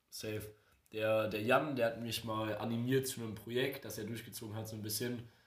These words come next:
Ich weiß gar nicht, wo, wie er da verblieben ist. Da kann er mich auch mal updaten, wenn er das hört. Ähm, der hat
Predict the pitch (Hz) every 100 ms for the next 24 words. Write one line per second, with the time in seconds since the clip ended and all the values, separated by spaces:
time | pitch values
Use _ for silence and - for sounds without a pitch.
0 | _ - - 151 160 143 123 113 139 143
1 | 120 131 131 120 123 117 139 123 110 107
2 | 123 123 117 120 110 104 120 - 113 110
3 | 107 104 98 113 113 117 - _ _ _
4 | _ - 107 107 107 110 110 104 - _
5 | _ 85 104 104 101 - 107 127 -